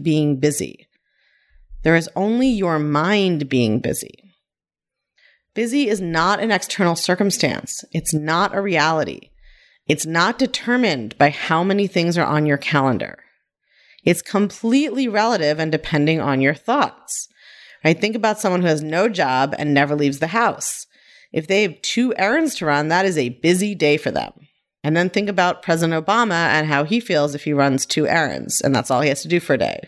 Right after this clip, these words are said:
right? When he was president or even now, I'm sure he still does more than that, right?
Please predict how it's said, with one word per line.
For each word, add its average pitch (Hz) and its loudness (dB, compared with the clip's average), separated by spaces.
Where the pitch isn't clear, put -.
right? 135 0
When 151 0
he 156 2
was 143 0
president 180 -2
or 185 2
even 214 0
now, 233 0
I'm - -20
sure 170 2
he 170 2
still 202 -2
does 175 0
more 143 0
than 127 0
that, 92 0
right? 165 0